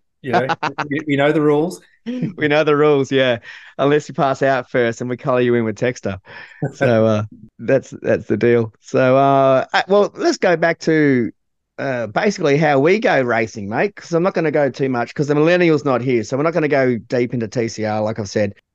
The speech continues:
Speaker 1: We, we do have to talk about that last accident just after the Forest Elbow in the final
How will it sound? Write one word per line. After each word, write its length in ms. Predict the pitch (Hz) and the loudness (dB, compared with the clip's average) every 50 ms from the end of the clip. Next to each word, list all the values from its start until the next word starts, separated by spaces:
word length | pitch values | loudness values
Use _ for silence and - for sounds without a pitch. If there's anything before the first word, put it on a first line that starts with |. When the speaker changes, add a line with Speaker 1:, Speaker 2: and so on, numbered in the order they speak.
| _ - | _ -6
Speaker 1:
We, 140 | 160 170 190 | -4 -4 -2
we 120 | 180 175 | -2 -2
do 200 | 170 175 185 196 | 0 2 2 2
have 180 | 170 175 165 - | 2 0 -2 -4
to 80 | - | -8
talk 300 | 104 - 139 131 127 - | -6 -2 0 0 0 0
about 240 | 120 117 113 110 - | -2 -2 -2 0 0
that 240 | 117 107 110 - - _ _ _ - | -2 -2 -2 -4 -12 _ _ _ -8
last 340 | 127 123 123 131 127 - - - | -2 0 0 0 -2 -4 -8 -6
accident 560 | 123 117 110 - - 123 110 113 107 107 - | -4 -4 -4 -6 -8 -8 -6 -6 -8 -8 -8
just 280 | - - 131 123 - - | -4 -4 -4 -2 0 0
after 300 | 127 117 143 - - 120 | 0 0 0 -2 -6 -10
the 80 | 104 - | -8 -4
Forest 400 | - 113 110 110 107 107 - 107 | -2 0 2 2 0 -2 -2 -2
Elbow 400 | 104 104 104 104 104 104 98 98 | -2 0 0 0 -2 0 -2 -4
in 400 | 92 - _ _ _ _ - 104 | -6 -10 _ _ _ _ -14 -14
the 60 | 104 | -14
final 500 | - - - 120 117 120 123 117 107 - | -10 -4 -2 0 2 2 0 0 -2 -4